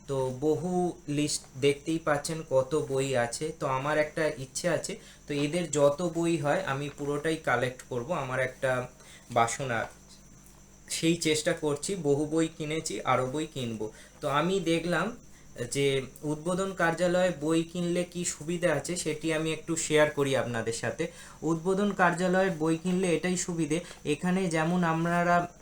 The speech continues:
স্পিরিচুয়াল বইগুলো আপনারা সবই পাবেন, তার সাথে যেটি সুবিধা, আম, বিভিন্ন মহাপুরুষদের বিষয়ে জানতে পারবেন।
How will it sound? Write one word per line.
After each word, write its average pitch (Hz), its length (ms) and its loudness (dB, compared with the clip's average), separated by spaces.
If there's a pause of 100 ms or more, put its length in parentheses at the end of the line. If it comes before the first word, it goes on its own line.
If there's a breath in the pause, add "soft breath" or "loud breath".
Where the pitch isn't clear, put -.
(140)
স্পিরিচুয়াল 180 760 2
বইগুলো 160 540 0
আপনারা 160 580 2
সবই 165 320 2
পাবেন, 156 400 2
তার 147 220 2
সাথে 170 400 -2
যেটি 160 280 -2
সুবিধা, 151 440 -2 (320 loud breath)
আম, 139 320 4 (120)
বিভিন্ন 170 640 4 (200)
মহাপুরুষদের 151 1000 2 (420)
বিষয়ে 156 380 2
জানতে 139 320 2
পারবেন। 151 440 2